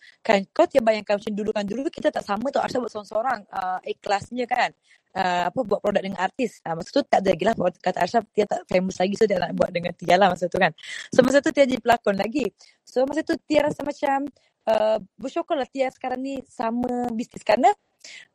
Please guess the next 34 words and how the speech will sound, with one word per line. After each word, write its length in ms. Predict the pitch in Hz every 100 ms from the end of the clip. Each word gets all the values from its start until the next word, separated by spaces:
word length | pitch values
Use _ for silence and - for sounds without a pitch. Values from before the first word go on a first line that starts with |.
| -
masa 240 | 220 269
tu 80 | 277
Tia 140 | 330 330
tak 160 | -
tahu 160 | - 226
apa 160 | 233
yang 160 | 220 208
dia 80 | 208
buat 320 | 214 - - _ -
kan. 240 | 208 170 -
And 160 | 208 226 _ _ 226
lagilah 320 | 285 392 285
banyak 240 | 233 233
cabaran 340 | - 208 220 202
sebenarnya. 280 | - 208 226
Kerana 160 | 285
dia 180 | 277 214 -
pergi 200 | 208 -
sana, 180 | 240 233
dia 80 | 226
pergi, 240 | 214 247 247
eh, 80 |
kenapa? 400 | 233 208 - 262
Kita 160 | - 247
pun 160 | 254 240
rasa 80 |
macam 180 | 226 233 214 _ _
was-was, 400 | - 220 220 254
eh, 80 | 233
dia 80 | 190
buat 160 | 185
apa, 200 | 220 - 262
dia 100 | 202
buat 140 | 185